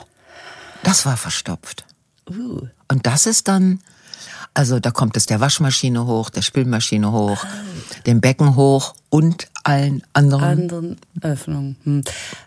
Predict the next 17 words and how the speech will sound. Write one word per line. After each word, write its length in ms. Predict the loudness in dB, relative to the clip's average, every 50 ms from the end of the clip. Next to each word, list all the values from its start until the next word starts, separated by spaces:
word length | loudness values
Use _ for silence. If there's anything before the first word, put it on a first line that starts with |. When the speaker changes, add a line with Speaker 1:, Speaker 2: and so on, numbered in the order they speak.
| _ -18 _ 0
Speaker 1:
hoch. 420 | 2 2 2 2 0 -2 -6 -10 -14 -20 -20 -20 -20 -20 -20 -20 -20 -8 _
Also, 240 | 0 2 2 2 0
und 120 | 0 0
dann 140 | 2 2 2
machst 220 | 2 2 0 0 2
du 60 | 2
gar 160 | 4 4 4
nichts 280 | 2 0 -2 -4 -4 -4
mehr. 200 | -2 -2 -4 -2
Dann 120 | 0 0
Speaker 2:
Und 40 | 0 0
was 40 |
Speaker 1:
versuchst 380 | 0 -2 0 0 -2 -2 -2 -2
du 60 | 0
nur, 200 | 0 0 0 -2 -4 _ _
<clears throat> 340 | 4 4 6 4 4 2 -2 -8 _ _ _ -20 -20 -20 -18 -18 -18 -18 -20 -20 -20 -6 _
ja, 360 | 0 2 2 2 2 0